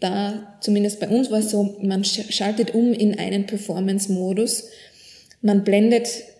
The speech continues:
die dreißig Kamera- und Tonleute, die, äh, in, zur, zur einen Seite steht, komplett aus, weil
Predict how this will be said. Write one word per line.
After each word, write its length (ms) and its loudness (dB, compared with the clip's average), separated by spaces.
die 320 2
dreißig 600 -2
Kamera- 340 0
und 160 0
Tonleute, 520 2
die, 500 -2
äh, 340 -4
in, 300 -4
zur, 300 -4
zur 140 -6
einen 220 2
Seite 400 -4
steht, 280 -2
komplett 420 -2
aus, 380 -4
weil 400 -2